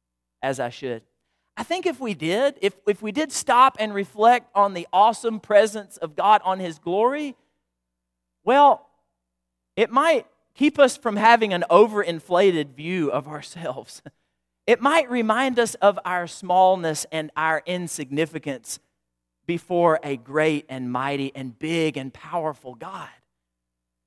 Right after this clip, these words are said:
It might put us in our place. It might help us as we live to reflect on the glory of God more often. And glory, this word, this concept, it helps tell the story of the Bible. And that's evident in our text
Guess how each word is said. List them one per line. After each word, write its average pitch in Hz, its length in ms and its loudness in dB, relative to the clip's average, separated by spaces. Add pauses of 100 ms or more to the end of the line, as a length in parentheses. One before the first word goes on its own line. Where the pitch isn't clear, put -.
(300)
It 208 80 -8
might 277 220 -2
put 277 120 -4
us 240 160 -2
in 226 100 -8
our 147 100 -4
place. - 640 -6 (920)
It 170 140 -6
might 214 180 2
help 196 280 2
us 156 140 -6
as 151 180 -4
we 143 80 -6
live 135 340 -4 (720)
to 220 120 -2
reflect 208 600 6
on 185 160 0
the 165 80 -4
glory 170 440 0
of 139 200 -4
God 139 400 0 (260)
more 170 220 4
often. 151 400 2 (340)
And 208 180 0
glory, 277 460 8
this 226 240 4
word, 269 360 8
this 226 140 4
concept, 294 600 2
it 254 100 6
helps 320 320 4
tell 330 220 6
the 262 100 -6
story 294 400 0
of 202 220 -2
the - 40 -4
Bible. 277 600 -4 (260)
And 196 100 2
that's 330 280 2
evident 262 460 4
in 220 120 -2
our 208 160 2
text 220 540 -2